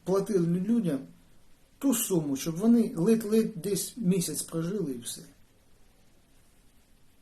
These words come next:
Треба міняти підходи, шаблони треба змінювати.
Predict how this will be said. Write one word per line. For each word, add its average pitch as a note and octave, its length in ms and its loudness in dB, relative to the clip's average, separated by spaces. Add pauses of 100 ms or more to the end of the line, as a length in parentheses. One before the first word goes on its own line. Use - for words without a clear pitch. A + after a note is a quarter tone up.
(320)
Треба A#3+ 300 4
міняти A3+ 520 6
підходи, F3 640 -6
шаблони G3+ 580 4
треба F3 340 0
змінювати. D#3 680 -2